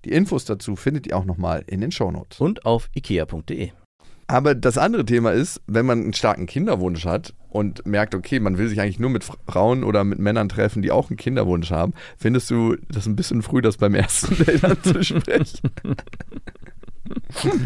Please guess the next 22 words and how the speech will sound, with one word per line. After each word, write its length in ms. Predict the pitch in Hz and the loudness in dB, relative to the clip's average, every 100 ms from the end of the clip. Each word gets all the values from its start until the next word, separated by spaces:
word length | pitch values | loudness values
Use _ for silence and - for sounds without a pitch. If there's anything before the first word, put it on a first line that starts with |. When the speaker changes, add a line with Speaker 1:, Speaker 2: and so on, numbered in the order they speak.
| - - 123 90 - | -4 -10 -12 -10 -8
Speaker 2:
Um 280 | 101 107 107 | -4 -2 0
gleich 280 | 110 110 107 | 0 0 0
alles 220 | 113 - | -2 0
festzuzurren. 800 | 123 110 - 104 - 98 98 107 | 0 0 -4 -6 0 0 0 -2
Übrigens, 680 | 104 110 104 110 107 - - | -2 0 0 0 0 -2 -4
man 280 | 101 107 110 | -2 0 2
könnte 200 | 127 127 | 2 2
auch 80 | 107 | 2
direkt 280 | - 117 | 2 0
so 60 | - | 0
ein 60 | 113 | -2
Ultimatum 580 | 113 104 101 113 104 | 0 2 2 0 -2
stellen. 440 | 87 - 80 85 85 | -4 -4 -2 -2 -2
Wir 100 | - | -4
können 200 | - 156 | 0 2
miteinander 360 | 170 170 156 147 | 2 4 4 4
schlafen, 540 | - 104 104 - 151 160 | 4 4 2 2 -2 0
Speaker 1:
Aber 420 | 120 127 127 107 135 | 2 6 6 6 6
Speaker 2:
aber 340 | 147 147 143 135 | 4 4 4 4
ohne 160 | 117 | 0
Kondom. 380 | 113 113 101 71 - - - | 2 2 2 -2 -10 -18 -2
Warum? 440 | 101 92 139 277 | 2 2 2 0